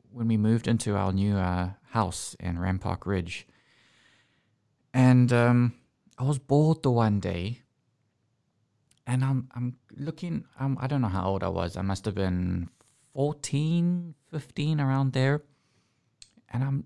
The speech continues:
I'm looking around the top of my cupboard, 'cause they had, like, a hidden compartment that I discovered. I kid you not. And I'm like, I,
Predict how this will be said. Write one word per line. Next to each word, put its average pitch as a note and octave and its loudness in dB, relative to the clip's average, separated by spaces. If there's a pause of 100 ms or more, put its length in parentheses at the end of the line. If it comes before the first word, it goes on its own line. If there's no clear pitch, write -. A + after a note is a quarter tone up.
(120)
I'm C3 -14
looking F3+ -2
around D3 0 (760)
the C3 -8
top C#3+ -2
of C#3 -4
my A#2+ 2
cupboard, A2+ -4 (1120)
'cause A#2 -10
they A#2+ -4
had, C#3 -2
like, D3+ -4
a B2+ -2
hidden C3+ -2
compartment B2+ -8 (100)
that G2+ -8
I G2 -2
discovered. F#2+ -6 (400)
I - -8
kid - -6
you D3+ 0
not. D3 -2 (840)
And A2 -6
I'm A2 -2
like, G#2+ -4
I, A2 -8